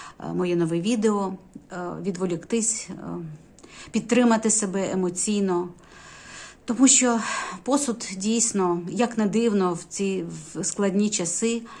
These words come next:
е, такий крихкий, е, матеріал, як порцеляна, е, дає сили, підтримує, е, дає наснагу щось шукати, щось читати і, е, якимось чином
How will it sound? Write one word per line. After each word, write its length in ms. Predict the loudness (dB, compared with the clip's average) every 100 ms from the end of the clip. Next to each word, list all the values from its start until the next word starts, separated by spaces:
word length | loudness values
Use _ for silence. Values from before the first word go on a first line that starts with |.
| -18 -18
е, 300 | -8 -4 -4
такий 280 | -6 -2 -2
крихкий, 680 | 2 2 0 -2 0 0 -2 -6 -20 -20 -20 -12
е, 180 | -4 0
матеріал, 600 | 0 2 0 2 2 2
як 500 | 0 -2 -6 -6 -4
порцеляна, 720 | -4 -4 -2 0 2 2 0 -4 -14 -20 -20 -12
е, 380 | -6 -4 -4 -4
дає 260 | -2 0 2
сили, 480 | 2 0 -2 -4 -6 -12 -20 -20 -20
підтримує, 680 | -12 -4 0 0 0 -4 -8 -14 _ _ -20 -20 -20 -20 -20 -20 -20 -20 -20 -14
е, 260 | -8 -6 -6 -4
дає 240 | -4 0
наснагу 560 | 0 0 2 2 2 -2
щось 220 | -2 0
шукати, 520 | -2 -2 2 2 0
щось 420 | -4 -2 -4 -4 -6
читати 760 | -4 -4 0 0 0 -4 -6 -10 -18 -20 -20 -20 -10
і, 400 | -4 -2 0 -2 -2
е, 200 | -4 -4
якимось 400 | -6 -6 -4 -4
чином 420 | -2 -2 -2 -2